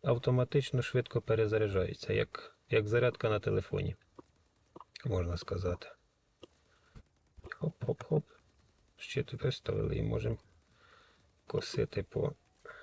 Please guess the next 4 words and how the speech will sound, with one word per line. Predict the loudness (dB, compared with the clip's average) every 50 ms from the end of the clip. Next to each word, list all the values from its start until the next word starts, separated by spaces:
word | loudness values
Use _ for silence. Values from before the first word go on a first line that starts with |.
| -20 -20 -20 -20 _ _ _ _ -10
супернику. | -8 -8 -8 -8 -6 -4 -2 -2 -2 -2 -6 -8 -6 -6 -6 -6 -6 -10 _ _ _ _ _ -2
Хоп, | -2 -2 -2 -4 -10 -20 -20 _ _ _ _ _ _
трохи | -6 -6 -6 -4 -4 -4 -4
перезаряджаємося. | -4 -4 -4 -2 -2 0 0 0 0 0 2 2 2 2 2 2 0 -2 0 2 2 2